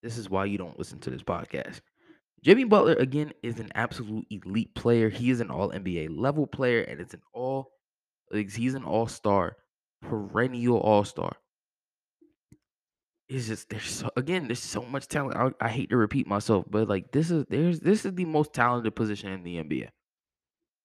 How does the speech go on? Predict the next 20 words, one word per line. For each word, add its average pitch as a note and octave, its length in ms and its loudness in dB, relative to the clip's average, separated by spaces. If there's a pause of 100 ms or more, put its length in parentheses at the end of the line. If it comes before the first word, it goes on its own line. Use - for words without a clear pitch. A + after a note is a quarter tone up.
(120)
No C#3 220 6
joke. C3+ 280 2 (200)
The A#2+ 60 -10
shooting G#3 200 0
guard F#3+ 140 6
position D#3+ 340 2
for C3+ 100 -4
sure A#2+ 240 2
is G2 120 -2
talented. G2 380 0
The - 60 -18
point D3 220 -2
guard C#3 140 4
position A2+ 360 0
we A2+ 120 4
saw G#2+ 280 4
was F2+ 240 -6 (260)
absolutely G2 680 -2 (340)
deep. - 320 -14 (1300)
And A#2+ 500 -2